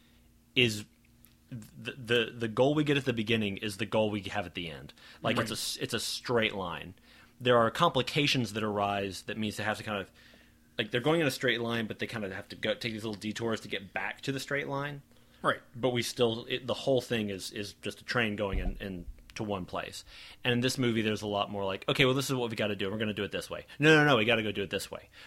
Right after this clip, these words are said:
Speaker 1: Oh, okay, let's switch around and now do this thing." And that's not a problem in, like, ninety percent of movies, 'cause that's just movies.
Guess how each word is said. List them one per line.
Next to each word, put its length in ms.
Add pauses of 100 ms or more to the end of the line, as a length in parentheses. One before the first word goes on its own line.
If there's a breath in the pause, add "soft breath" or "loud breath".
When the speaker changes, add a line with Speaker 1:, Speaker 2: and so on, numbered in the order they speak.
(140 loud breath)
Speaker 1:
Oh, 160
okay, 220
let's 160
switch 200
around 240
and 80
now 160
do 180
this 300
thing." 320 (600 soft breath)
And 460 (260)
that's 240
not 160
a 40
problem 460
in, 120
like, 240
ninety 280
percent 300
of 60
movies, 300
'cause 160
that's 200
just 180
movies. 340